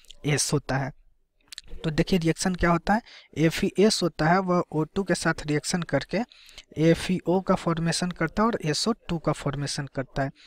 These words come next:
Again, जो एफ ई ओ है, वह सैंड जो लाइनिंग है एस आई ओ थ्री, वह एस आई ओ टू जो सैंड यहाँ पर है, वो एस आई ओ टू के साथ रिएक्शन करके एफ ई एस आई ओ थ्री का फॉर्मेशन करता है और इसको क्या बोलते हैं, स्लैग। ये क्या होता है, इम्प्योरिटी के रूप में बाहर निकल जाता है।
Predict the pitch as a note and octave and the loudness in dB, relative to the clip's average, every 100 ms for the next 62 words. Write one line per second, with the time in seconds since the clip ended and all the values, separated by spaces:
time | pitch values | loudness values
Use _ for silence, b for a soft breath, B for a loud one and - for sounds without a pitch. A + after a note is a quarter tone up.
0 | B B B - D#3 D#3+ A#3 A3 G#3 F3+ | B B B -2 2 4 4 4 4 4
1 | - - F3 D3+ C#3+ G#3 E3+ E3+ D#3+ - | 2 2 2 2 4 2 4 2 0 -2
2 | - E3+ G3+ G3+ F3+ D#3 D3+ D3 D3 E3 | 0 2 2 2 0 2 0 -2 -2 0
3 | G#3+ D#3 D#3 - D3+ D#3 - - D#3 G#3+ | 2 0 0 0 0 0 0 -2 -2 -2
4 | B B _ D3+ - D#3+ E3 - F#3+ F3+ | B B _ -2 0 0 0 2 2 2
5 | D#3+ D#3+ - A3 E3 D#3+ - F3 F3+ D3+ | 2 -2 0 -2 0 -2 0 0 2 2
6 | D3+ - C3+ F#3 G3 D#3 D3+ - F3+ D#3+ | 0 -2 0 0 2 0 -2 0 0 0
7 | D3+ D#3+ - D#3 - D3 D3+ - E3+ - | -2 -6 -4 -6 -6 -4 -4 -2 -4 -2
8 | D3 - G3 B B B D#3 D#3+ - F3 | -6 -2 -6 B B B 0 0 0 0
9 | D#3+ - F#3+ C3+ E3 F3+ D3+ D3+ D#3 D#3 | 0 2 0 2 -2 -2 -4 -2 -2 -4
10 | D3 D3 D3+ D#3 - D3 - E3 D3 D3 | -4 -4 -4 -6 -6 -6 -2 -2 -2 -4
11 | - D#3 D3+ D3+ C#3+ F#3 A3+ - - D3 | -6 -6 -6 -6 -6 -2 -2 -2 -2 0
12 | C#3+ C#3 B B - C#3+ - D#3 E3+ A#3 | 0 -2 B B -6 -4 0 2 4 2
13 | G#3 - D#3 D#3 - E3 D#3+ D#3 - G#3+ | 2 -2 0 0 -2 -2 -2 -2 0 0
14 | E3 C#3+ D#3 D3 C#3+ C#3+ C3+ C3+ - C3+ | 2 2 2 -2 -4 -4 -2 -2 -2 -4
15 | C3+ | -4